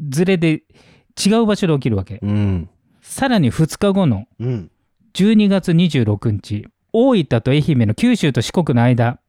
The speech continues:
Speaker 2: うん。
Speaker 1: あたりで、マグニチュード七点五の大地震が起きるわけですよ。
Speaker 2: うん。
Speaker 1: ペリー来航して、
Speaker 2: うん。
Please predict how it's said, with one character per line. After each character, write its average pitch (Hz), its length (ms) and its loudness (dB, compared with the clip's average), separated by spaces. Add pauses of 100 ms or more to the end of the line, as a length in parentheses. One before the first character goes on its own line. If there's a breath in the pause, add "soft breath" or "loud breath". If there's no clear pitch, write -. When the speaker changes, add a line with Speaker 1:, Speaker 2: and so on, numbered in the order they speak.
Speaker 2:
う 117 60 -4
ん。 104 260 -4 (300)
Speaker 1:
あ 175 120 -2
た 180 120 0
り 127 160 0
で、 127 320 -2 (240)
マ 175 160 0
グ 202 80 4
ニ 170 80 4
チ 147 120 -2
ュ 131 40 2
ー - 20 -8
ド 123 100 2
七 170 240 2
点 135 160 0
五 131 100 2
の 110 120 -2
大 143 160 2
地 143 100 0
震 123 140 0
が 104 100 0
起 101 60 -2
き 113 80 -2
る 104 80 -2
わ 98 60 -8
け - 80 -12
で 95 80 -10
す 92 100 -8
よ。 107 60 -4
Speaker 2:
う - 20 -2
ん。 127 600 -2 (360)
Speaker 1:
ペ 277 260 0
リ 214 220 4
ー 120 40 2
来 123 200 2
航 135 220 4
し - 140 -4
て、 117 400 0
Speaker 2:
う 117 60 -2
ん。 107 300 0